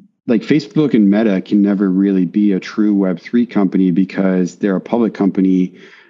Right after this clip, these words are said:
you know, with, you know, Mark Zuckerberg controls more than fifty percent of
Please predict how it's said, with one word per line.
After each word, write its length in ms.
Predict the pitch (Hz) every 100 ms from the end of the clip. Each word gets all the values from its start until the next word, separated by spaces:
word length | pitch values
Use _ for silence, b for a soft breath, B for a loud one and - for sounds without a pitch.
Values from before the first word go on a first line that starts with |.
| B
you 240 | - 104 98
know, 320 | 92 90 92
with, 500 | 110 98 98 92 -
you 100 | -
know, 60 | 95
Mark 220 | 98 95
Zuckerberg 480 | - 101 104 98 92
controls 600 | 98 - 98 98 90 - -
more 180 | 101 98
than 120 | 95
fifty 320 | - 107 95
percent 500 | 95 98 - 95 92
of 260 | 92 85 -